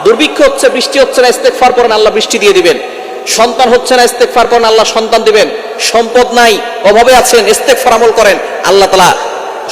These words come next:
অভাব দূর করে দিয়ে সম্পদের ব্যবস্থা করবেন,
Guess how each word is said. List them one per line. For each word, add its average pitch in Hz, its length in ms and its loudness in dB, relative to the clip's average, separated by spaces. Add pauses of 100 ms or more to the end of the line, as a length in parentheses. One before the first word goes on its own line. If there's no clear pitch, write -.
(220)
অভাব 208 280 0
দূর 233 120 0
করে 226 200 0
দিয়ে 214 140 0
সম্পদের 196 440 -6
ব্যবস্থা 185 360 -6
করবেন, 175 380 -4